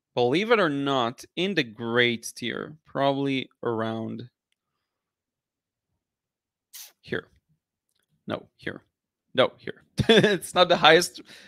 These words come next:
grade, but it is great. Um, let's see. Let's do the people.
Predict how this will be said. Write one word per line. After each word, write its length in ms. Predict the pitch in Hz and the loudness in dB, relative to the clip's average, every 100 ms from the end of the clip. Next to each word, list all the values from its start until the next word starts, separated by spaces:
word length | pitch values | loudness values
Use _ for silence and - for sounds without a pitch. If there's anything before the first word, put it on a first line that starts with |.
| _ | _
grade, 300 | 139 175 202 | 2 4 4
but 100 | 151 | 2
it 100 | 123 | 0
is 180 | 113 107 | 0 -4
great. 240 | - - - _ - - _ - | -8 -18 -20 _ -20 -20 _ -2
Um, 580 | 151 165 170 170 165 - _ _ _ _ _ _ _ _ _ - - - | 0 2 0 -2 -6 -12 _ _ _ _ _ _ _ _ _ -16 -14 -4
let's 240 | 139 - | -4 -4
see. 180 | - - - _ _ _ _ _ _ _ _ _ _ _ _ _ _ _ _ _ _ _ _ _ _ - _ _ _ _ _ - | -14 -18 -20 _ _ _ _ _ _ _ _ _ _ _ _ _ _ _ _ _ _ _ _ _ _ -14 _ _ _ _ _ 2
Let's 200 | 214 214 | 2 4
do 160 | 175 | 4
the 80 | 160 | 4
people. 420 | - 131 120 110 | 2 -4 -6 -8